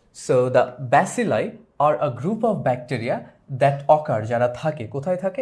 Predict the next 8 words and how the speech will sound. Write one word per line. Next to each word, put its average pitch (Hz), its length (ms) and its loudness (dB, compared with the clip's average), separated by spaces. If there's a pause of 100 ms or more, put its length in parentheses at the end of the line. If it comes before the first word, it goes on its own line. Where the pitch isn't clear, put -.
(120)
In 139 140 -4
the 131 60 -6 (100)
soil 117 280 2 (500)
and 127 140 -6 (220)
air, 104 120 -2 (480)
মাটিতে 117 300 -2 (100)
এবং 180 120 -2 (120)
বাতাসে 113 320 -4